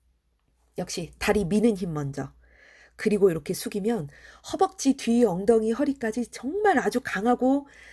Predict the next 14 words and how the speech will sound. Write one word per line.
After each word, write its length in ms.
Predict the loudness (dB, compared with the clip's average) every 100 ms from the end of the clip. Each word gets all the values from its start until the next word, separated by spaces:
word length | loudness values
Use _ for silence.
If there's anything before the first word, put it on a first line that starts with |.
| -8
시원한 460 | -2 0 2 0
스트레칭이 600 | -4 -6 -6 -6 -4 -2
나와요. 600 | 0 -2 -4 -6 -8 -12 -18 _
거기서 360 | 2 4 4 4
그 100 | 2
다음에 220 | 0 -2
이렇게 240 | -6 -8 -6
내려가면 600 | -4 -4 -6 -4 -4 -4 -10 -20 -18
조금 440 | -12 -12 -8 -2
더 120 | 2 0
안쪽으로 640 | 0 -2 0 0 2 0
자극 340 | 0 -8 -8
부위가 260 | -8 -8 -6
이동합니다. 680 | -6 -6 -8 -12 -14 -16